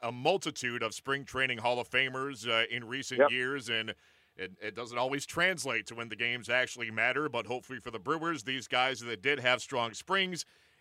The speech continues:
Speaker 1: it will carry over to when the games count, when the W's and the L's matter. So we'll see as twenty sixteen unfolds.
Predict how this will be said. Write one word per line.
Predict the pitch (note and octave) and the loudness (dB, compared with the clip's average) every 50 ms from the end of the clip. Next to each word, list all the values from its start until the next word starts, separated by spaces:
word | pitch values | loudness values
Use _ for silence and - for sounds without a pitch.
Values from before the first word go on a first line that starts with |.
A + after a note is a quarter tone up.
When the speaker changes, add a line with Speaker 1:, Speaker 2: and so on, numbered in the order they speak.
| - | 2
Speaker 1:
it | D#3 E3 D#3+ C3+ | 4 4 4 6
will | D#3+ G#3 A3 | 8 8 8
carry | F#3 - D#3+ E3 D#3+ D3 C3+ | 8 6 4 4 4 4 4
over | C3+ C3+ C3 C#3+ C#3 | 2 2 0 0 -4
to | - - B2 | -6 -4 -4
when | C3 C#3+ | -4 -2
the | C#3 C3+ | -2 0
games | B2+ C#3 C3+ C3 A#2+ - | 0 2 2 2 0 -2
count, | - - C#3+ D#3 E3+ E3 C#3+ - | -2 0 0 2 0 -2 -4 -6
when | B2+ B2 | -6 -4
the | A#2+ A#2 | -4 -4
W's | G2+ A#2+ C3 C3+ C3+ B2+ C3 C3 A2+ B2 | -2 0 -2 -2 -2 -4 -6 -6 -6 -8
and | A#2+ | -6
the | A#2 A#2 A#2 | -6 -4 0
L's | A#2+ B2+ B2 A#2 G#2+ | 0 -2 -2 -4 -6
matter. | A2+ A#2 A#2+ B2 A#2+ B2+ B2 | -2 0 0 0 0 -2 -4
So | - - A#2+ G#2+ | -6 -6 -6 -6
we'll | G#2+ A2 | -6 -8
see | G#2 - - D#3+ C#3+ A#2 G#2+ F#2 _ - - - - _ - | -8 -6 -2 -2 0 0 -2 -4 _ -12 -20 -20 -20 _ -10
as | - F#2+ - | -8 -8 -8
twenty | - - A#2+ A#2+ B2 A2+ | -6 -4 -4 -4 -4 -6
sixteen | - - B2+ G#2 - - B2+ B2 B2 B2 F#2+ | -6 -8 -8 -8 -8 -6 -4 -4 -4 -2 -2
unfolds. | G#2+ A2+ A2 G2 - B2 B2+ A#2+ A2 A#2 G#2+ - - | -2 -2 -2 -4 -4 -2 0 0 0 0 -2 -6 -14